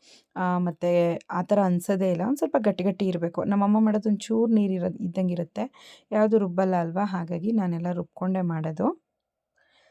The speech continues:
So ಈಗ ಒಂಚೂರು ಹುಣಸೆ ಹಣ್ಣಿನ ನೀರು ಹಾಕ್ಬಿಟ್ಟು, ಆ, ಚೆನ್ನಾಗಿ ಕುದಿ ಬರೋವರೆಗೂ ವೆಯ್ಟ್ ಮಾಡಬೇಕು. ಒಂದು ಸ್ವಲ್ಪ ಕುದಿ ಚೆನ್ನಾಗಿ ಬರ್ತಿದ್ದ ಹಾಗೆ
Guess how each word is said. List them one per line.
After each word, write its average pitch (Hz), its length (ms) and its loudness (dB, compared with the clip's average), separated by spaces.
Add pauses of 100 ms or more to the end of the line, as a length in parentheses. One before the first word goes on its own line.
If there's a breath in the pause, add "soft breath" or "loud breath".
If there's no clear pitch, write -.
(140)
So 262 120 2
ಈಗ 247 80 4
ಒಂಚೂರು 247 320 4
ಹುಣಸೆ 233 320 4
ಹಣ್ಣಿನ 226 300 6
ನೀರು 202 200 4
ಹಾಕ್ಬಿಟ್ಟು, 190 720 -2 (380 soft breath)
ಆ, 190 340 2
ಚೆನ್ನಾಗಿ 208 640 4
ಕುದಿ 208 280 0
ಬರೋವರೆಗೂ 180 420 2
ವೆಯ್ಟ್ 175 300 -2
ಮಾಡಬೇಕು. 170 540 -2
ಒಂದು 202 100 0
ಸ್ವಲ್ಪ 180 280 -2
ಕುದಿ 190 280 -2
ಚೆನ್ನಾಗಿ 180 400 -4
ಬರ್ತಿದ್ದ 208 360 -2
ಹಾಗೆ 185 260 0